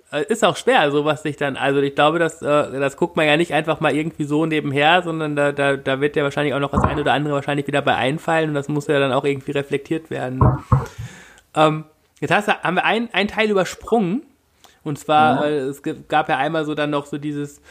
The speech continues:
Speaker 1: ähm, die, der, der, der in Anführungsstrichen Straßenstriptease irgendwann zwischen Innsbruck und diesen letzten vierzig Kilometern, wo du, ähm, eine extreme Hitzewallung bekommen hast.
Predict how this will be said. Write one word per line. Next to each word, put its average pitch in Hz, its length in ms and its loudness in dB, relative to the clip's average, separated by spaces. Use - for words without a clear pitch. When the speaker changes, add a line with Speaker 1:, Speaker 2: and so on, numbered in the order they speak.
Speaker 1:
ähm, 143 440 2
die, 139 480 -2
der, 139 220 4
der, 135 180 2
der 139 260 4
in 135 80 0
Anführungsstrichen 156 720 0
Straßenstriptease 147 1200 0
irgendwann 143 600 2
zwischen 151 380 -2
Innsbruck 160 600 0
und 208 180 6
diesen 151 200 -2
letzten 139 340 0
vierzig 143 340 0
Kilometern, 143 640 2
wo 147 100 -2
du, 147 360 2
ähm, 139 320 2
eine 143 320 -2
extreme 170 480 0
Hitzewallung 143 720 2
bekommen 139 420 -2
hast. 131 240 -6